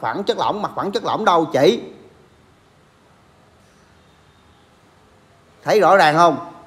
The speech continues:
Tia tớ hợp với mặt phẳng chất lỏng một góc bao nhiêu? Sáu mươi độ, nhìn vô cái hình này, mặt phẳng chất lỏng đâu chị?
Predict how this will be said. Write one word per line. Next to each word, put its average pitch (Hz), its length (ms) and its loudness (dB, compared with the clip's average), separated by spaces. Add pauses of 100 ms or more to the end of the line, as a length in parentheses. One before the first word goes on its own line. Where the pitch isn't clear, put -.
(140)
Tia 175 260 4
tớ 185 340 2
hợp 135 300 -4
với 196 200 4
mặt 190 220 -10
phẳng 131 220 -8
chất 220 220 -6
lỏng 151 200 -6
một 185 160 -6
góc 208 160 0
bao 175 140 -2
nhiêu? 170 300 0 (400)
Sáu 202 240 0
mươi 214 120 2
độ, 139 420 4
nhìn 151 220 2
vô 175 140 4
cái 208 80 4
hình 147 200 2
này, 147 180 -2
mặt 139 200 -4
phẳng 165 180 -6
chất 220 140 -6
lỏng 165 220 -2
đâu 170 320 2
chị? 165 280 0